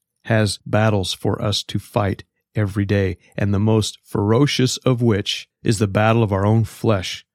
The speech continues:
which wars against the Spirit. He's with us. He will bring victory.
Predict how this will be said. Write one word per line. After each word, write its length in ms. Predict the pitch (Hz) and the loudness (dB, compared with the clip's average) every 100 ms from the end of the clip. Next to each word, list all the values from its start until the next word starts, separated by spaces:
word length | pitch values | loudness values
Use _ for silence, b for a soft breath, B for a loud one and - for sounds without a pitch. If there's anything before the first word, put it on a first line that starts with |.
| - | -6
which 220 | 110 - | -4 -2
wars 360 | 107 104 104 | 0 2 2
against 300 | 95 95 95 | -2 -4 -4
the 80 | - | -4
Spirit. 460 | - - 104 92 - _ _ _ | -6 -2 -2 -2 -8 _ _ _
He's 200 | - 202 | -4 0
with 220 | 180 180 | 0 0
us. 300 | - 95 - - _ _ | -2 -4 -10 -14 _ _
He 200 | - 170 | 0 2
will 160 | 180 151 | 2 2
bring 340 | 135 151 123 | 2 2 2
victory. 540 | 127 143 - 120 110 | -2 -4 -6 -8 -8